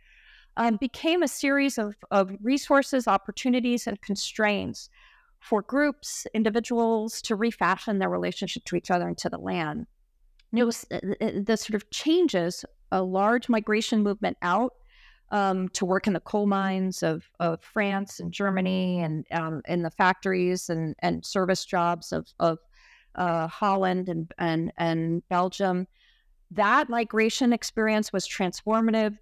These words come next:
because it enabled those workers to send back remittances, and it enabled different groups to challenge a racialized set of hierarchies. That is the ground upon which I can then explore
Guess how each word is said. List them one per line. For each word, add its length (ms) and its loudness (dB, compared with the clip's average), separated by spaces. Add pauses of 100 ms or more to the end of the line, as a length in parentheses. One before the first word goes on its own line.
because 260 -2
it 80 -2
enabled 640 0 (260)
those 300 0
workers 400 -2
to 120 -4
send 280 -2
back 260 -2
remittances, 880 -2 (300)
and 120 0
it 120 2
enabled 720 0 (160)
different 340 0
groups 300 -2
to 140 -10
challenge 840 -2 (380)
a 60 -4
racialized 1040 0
set 260 0
of 80 -4
hierarchies. 840 -4 (120)
That 340 4
is 180 -4
the 60 -4
ground 480 0 (100)
upon 440 -2
which 220 -2
I 80 2
can 320 -2
then 420 -2
explore 880 -4